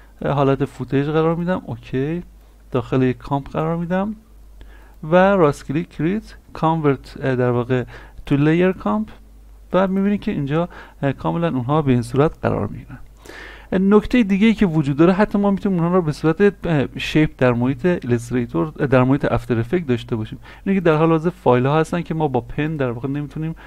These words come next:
اونها رو ادیت کنیم. اگر روی این لایه ها کلیک کنم، می‌تونم بیام روی این لایه ها کلیک کنم و دوباره توی قسمت کریت، اه، کریت شیپ فرام وکتور لیر رو داشته باشیم، چون اینا لایه‌های وکتور هستن،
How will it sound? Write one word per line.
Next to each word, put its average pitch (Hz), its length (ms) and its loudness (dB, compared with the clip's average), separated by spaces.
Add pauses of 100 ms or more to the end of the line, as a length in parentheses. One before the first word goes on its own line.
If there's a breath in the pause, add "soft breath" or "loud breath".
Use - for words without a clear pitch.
(160 loud breath)
اونها 127 260 -4
رو 151 160 -2
ادیت 117 280 -6
کنیم. 117 240 -12 (1400 loud breath)
اگر 196 220 8
روی 208 200 2
این 202 180 0
لایه 160 260 6
ها 170 80 0
کلیک 139 320 -10
کنم، 147 360 -4 (240)
می‌تونم 156 320 -6
بیام 156 220 -2
روی 151 160 -4
این 156 100 -2
لایه 127 260 2
ها 143 80 -2
کلیک 139 260 -10
کنم 220 320 -2
و 214 160 2 (1160)
دوباره 135 280 4
توی 160 200 -2
قسمت 131 400 -2
کریت، 160 400 -2 (440 loud breath)
اه، 147 100 4
کریت 180 340 -2
شیپ 190 360 2
فرام 175 260 2
وکتور 120 320 0
لیر 120 280 2
رو 180 160 0
داشته 120 300 -2
باشیم، 120 160 -2
چون 196 180 -4
اینا 180 120 4
لایه‌های 143 340 6
وکتور 120 420 2
هستن، 151 420 -2